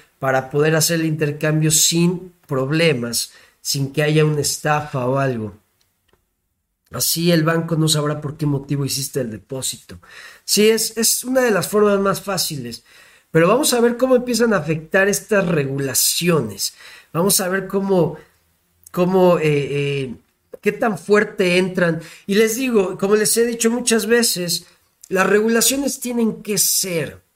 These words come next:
tienen que pasar para darle confianza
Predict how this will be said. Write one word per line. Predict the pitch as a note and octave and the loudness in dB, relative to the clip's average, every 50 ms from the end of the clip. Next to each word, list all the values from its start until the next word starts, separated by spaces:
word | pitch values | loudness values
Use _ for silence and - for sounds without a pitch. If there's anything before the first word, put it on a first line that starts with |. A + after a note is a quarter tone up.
| _ _ | _ _
tienen | - F#3 G3+ A3 G#3+ G3 D#3 | -6 -2 0 2 2 2 -2
que | - B2+ B2 | -6 -10 -12
pasar | - - - D3+ - - - - - F#3 F#3 F3 D#3 C#3 C#3+ - - - - - _ _ _ | -12 -12 -12 -8 -4 -2 -2 -2 -2 -2 -2 -2 -2 -4 -6 -8 -14 -20 -20 -20 _ _ _
para | - C#3+ D3 D3+ | 0 2 4 4
darle | D#3 E3+ F3 F3+ F#3+ F#3 F#3 | 4 2 2 0 -2 -4 -4
confianza | F3 D#3+ C#3+ C#3+ - _ - E3+ F3 F3 F3 F3 F3 - - - D3 C#3 C3 A#2+ | -4 -4 -4 -4 -6 _ -2 0 2 2 2 2 0 -2 -2 -4 -6 -8 -10 -12